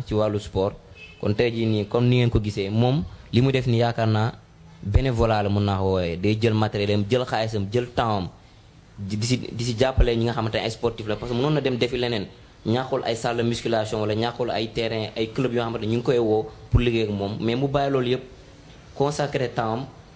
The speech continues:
ñi nga xamante ne pour di ko mën a jàppale ak jeunes yi. Kon tey jii tam loolu, il faut nit ki tam li nga koy, li nga ko olof di waxee, ndimbal borom na ca fekk loxoy borom. Kon gars yi tam da ngeen koy jàppale, jeunes yi, man loolu fekkee naa ko bu lu benn ñaar, moom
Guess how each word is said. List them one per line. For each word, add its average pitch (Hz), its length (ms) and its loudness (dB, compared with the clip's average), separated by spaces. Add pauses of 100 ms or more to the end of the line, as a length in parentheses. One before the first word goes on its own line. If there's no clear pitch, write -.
(260)
ñi 185 100 0
nga 127 60 4
xamante 127 340 4
ne 117 100 4
pour 120 200 4
di 117 120 4
ko 123 120 4
mën 117 160 4
a 110 80 2
jàppale 110 320 2
ak 104 100 0
jeunes 95 240 -2
yi. 80 60 -10 (260)
Kon 113 140 0
tey 139 160 2
jii 135 140 0
tam 120 200 2
loolu, 127 300 4
il 120 100 0
faut 131 140 2
nit 135 120 2
ki - 100 -4
tam 123 180 2
li 123 80 4
nga 131 160 2
koy, 110 180 -2
li 127 100 -2
nga 143 100 0
ko 147 60 -2
olof 143 120 -2
di 123 80 -2
waxee, 117 340 0 (380)
ndimbal 135 340 2
borom 120 300 0 (540)
na 120 100 -2
ca 131 120 2
fekk 131 240 -4 (640)
loxoy 123 280 2
borom. 110 300 2
Kon 127 180 0
gars 135 160 2
yi 135 60 -4
tam 123 120 0
da 123 80 2
ngeen 147 120 0
koy 151 180 2
jàppale, 120 380 2 (600)
jeunes 120 300 0
yi, 151 100 -8 (280)
man 117 120 0
loolu 123 160 2
fekkee 143 240 2
naa 123 140 0
ko 113 80 -2
bu 113 120 -2
lu 127 80 0
benn 120 200 2
ñaar, 110 140 0
moom 147 180 2